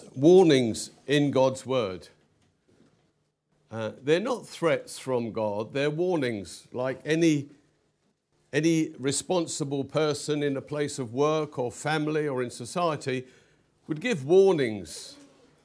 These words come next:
to people so they don't harm themselves. And there is some teaching in the church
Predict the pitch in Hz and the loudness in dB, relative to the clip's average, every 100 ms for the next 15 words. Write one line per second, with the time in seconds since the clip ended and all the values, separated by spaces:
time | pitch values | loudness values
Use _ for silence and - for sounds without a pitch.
0 | _ _ _ _ _ - 165 160 196 202 | _ _ _ _ _ -8 -4 -2 0 -2
1 | 202 135 107 92 - 135 135 139 135 139 | -2 -2 -2 -4 -2 0 2 0 -2 -2
2 | 143 147 151 135 156 151 127 117 107 - | 0 0 0 0 0 0 0 -4 -6 -6
3 | 151 113 90 78 - - - _ _ _ | -6 -6 -8 -12 -18 -20 -20 _ _ _
4 | _ _ _ - - _ _ _ _ _ | _ _ _ -20 -20 _ _ _ _ _
5 | _ - 147 147 151 - _ _ _ _ | _ 0 0 0 -6 -14 _ _ _ _
6 | _ _ _ _ 127 147 226 302 - 196 | _ _ _ _ -2 0 0 -2 -4 -6
7 | 170 208 202 - 170 170 160 147 - - | -6 -6 -4 -4 0 0 0 -4 -8 -4
8 | 190 131 98 117 135 - - | 0 0 0 -4 -6 -14 -16